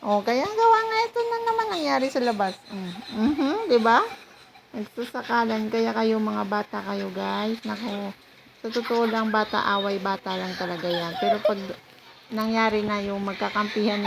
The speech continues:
yung magulang at saka ano, naku, patay na, malaking dilubyo na yan. So, ito, mga ano lang to, away bata, tapos O, tingnan mo naman. O,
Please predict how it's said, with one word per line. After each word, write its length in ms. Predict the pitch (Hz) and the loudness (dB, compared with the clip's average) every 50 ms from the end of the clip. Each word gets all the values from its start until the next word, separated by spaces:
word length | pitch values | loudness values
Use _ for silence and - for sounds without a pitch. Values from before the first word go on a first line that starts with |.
| 208 | 6
yung 80 | 208 208 | 6 4
magulang 480 | 202 208 202 196 208 208 202 202 202 202 202 | 0 -2 0 2 2 2 2 2 0 0 0
at 80 | - - | 0 -2
saka 400 | - 240 - - 190 185 196 180 | -4 -8 -6 -4 -4 -4 -4 -4
ano, 200 | 180 180 175 185 | -4 -4 -4 -4
naku, 520 | 190 202 - - - 415 415 392 370 - | -4 -6 -6 -6 -4 -2 0 0 0 -2
patay 400 | - - - - 240 226 220 220 | -2 -4 -4 -2 -2 -2 0 0
na, 160 | 220 220 220 | 0 0 0
malaking 800 | 214 214 214 208 208 202 269 208 208 208 208 208 202 202 202 202 | 0 0 0 0 -2 -2 -2 -2 -2 0 0 0 0 0 0 0
dilubyo 480 | 190 208 202 208 196 190 185 190 202 202 | 0 0 2 0 0 0 -2 -2 -2 -2
na 160 | 202 196 196 | -2 -2 -4
yan. 200 | 196 190 185 185 - - - - - - - - - - - | -4 -4 -6 -8 -10 -12 -16 -18 -16 -16 -16 -16 -16 -12 -2
So, 160 | - 254 262 | 2 4 4
ito, 480 | 254 - 262 240 240 233 226 220 220 | 4 4 4 4 6 6 6 4 4
mga 260 | 220 226 220 220 220 220 - - | 2 2 0 0 0 0 0 0
ano 120 | 214 214 214 208 | 0 0 0 0
lang 160 | 208 202 202 202 | 0 0 -2 -2
to, 120 | - 196 196 - | -2 -2 -2 0
away 400 | - 208 208 202 208 214 202 190 | 0 0 2 2 2 2 2 2
bata, 480 | 208 196 196 196 208 208 196 196 202 - - | 2 2 2 0 -2 -2 -2 -2 -4 -6 -8
tapos 640 | 208 190 202 196 196 196 220 - - - - - - - - - - - - - - - - - | -8 -6 -6 -4 -4 -4 -4 -6 -10 -14 -14 -14 -16 -16 -18 -18 -16 -16 -16 -16 -16 -14 -10 -8
O, 80 | - 220 | -8 -4
tingnan 320 | - - 262 277 277 277 | -2 0 2 2 2 2
mo 80 | 277 285 | 2 2
naman. 600 | 339 370 320 254 - - 277 254 240 269 269 247 - - - - - 539 - - 622 554 - | 2 0 -2 -2 0 2 4 4 6 4 2 0 -2 -4 -2 2 4 4 6 6 6 6 8
O, 80 | - | 8